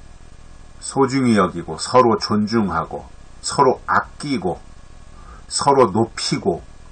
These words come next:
하는 일만 우리가 하는 것이지, 상대를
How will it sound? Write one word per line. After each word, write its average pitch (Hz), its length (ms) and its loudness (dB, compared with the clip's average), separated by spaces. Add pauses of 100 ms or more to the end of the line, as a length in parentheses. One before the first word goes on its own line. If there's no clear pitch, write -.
(600)
하는 156 520 0 (1160)
일만 127 500 6
우리가 104 460 6 (340)
하는 135 320 -2
것이지, 101 760 2 (1040)
상대를 127 760 4